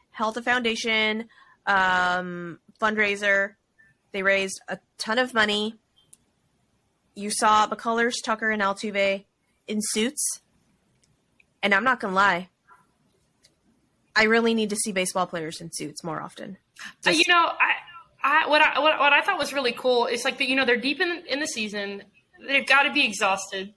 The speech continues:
Speaker 2: right? But they're taking their off day to give back. They could obviously do this in the off season, right? They could do this in the
Speaker 1: Mm-hmm.
Speaker 2: off season, but they literally do it in the middle of the season. And I love it. I love when they get all dressed up because we get so used to seeing them in white, gray, blue,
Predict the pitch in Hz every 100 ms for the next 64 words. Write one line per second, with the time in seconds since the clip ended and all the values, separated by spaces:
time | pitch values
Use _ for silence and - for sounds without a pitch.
0 | _ 208 208 208 233 - _ _ _ -
1 | _ _ _ _ 190 185 226 220 214 233
2 | 233 294 339 330 294 262 220 240 - 202
3 | 196 185 190 - 220 208 202 190 190 _
4 | _ _ _ _ _ _ _ _ _ -
5 | 214 214 190 208 - - 226 262 262 285
6 | 359 381 254 233 233 233 180 190 - 202
7 | 190 190 185 196 277 - 214 208 226 254
8 | - 190 262 - 254 262 254 214 233 220
9 | 233 294 254 262 247 214 220 220 214 220
10 | 202 202 202 - - _ _ _ _ _
11 | _ _ _ _ _ _ - 214 226 214
12 | 202 196 - 262 240 240 233 208 208 202
13 | 196 190 196 - 196 - 214 226 208 226
14 | 294 - 311 247 262 - 220 247 233 220
15 | 202 202 196 208 240 262 214 196 226 226
16 | 220 190 202 196 190 190